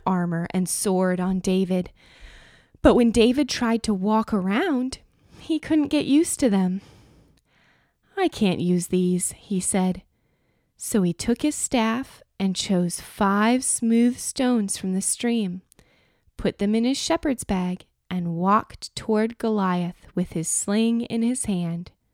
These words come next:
Goliath and his shield bearer had already been walking toward David.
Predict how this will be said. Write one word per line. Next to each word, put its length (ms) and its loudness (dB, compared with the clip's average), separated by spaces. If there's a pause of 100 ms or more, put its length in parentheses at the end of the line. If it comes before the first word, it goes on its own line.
(720)
Goliath 680 4
and 120 0
his 160 0
shield 600 -2
bearer 480 0 (320)
had 160 -4 (120)
already 400 4
been 220 -2
walking 420 0
toward 380 -2
David. 480 -6